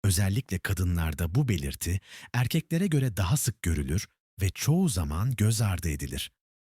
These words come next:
Eğer bu belirtilerden bir ya da birkaçını yaşıyorsanız, lütfen vakit kaybetmeden bir uzmana danışın.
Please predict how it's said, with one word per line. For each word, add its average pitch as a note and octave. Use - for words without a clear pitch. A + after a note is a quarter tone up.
Eğer G#3
bu F#3+
belirtilerden F2
bir F#3
ya E2+
da D2
birkaçını D#2+
yaşıyorsanız, D2
lütfen A#2
vakit -
kaybetmeden F2
bir E3
uzmana F2+
danışın. C#2+